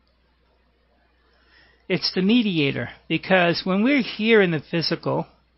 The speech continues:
um, it is hard for us to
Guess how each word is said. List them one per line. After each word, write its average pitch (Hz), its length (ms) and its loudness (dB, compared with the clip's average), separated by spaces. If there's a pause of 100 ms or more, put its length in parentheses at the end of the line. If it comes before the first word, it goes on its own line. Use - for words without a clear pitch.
(1800)
um, 170 640 2 (1400)
it 208 140 4
is 294 180 4
hard 233 420 2
for 151 240 -6
us - 440 -4 (400)
to 180 540 4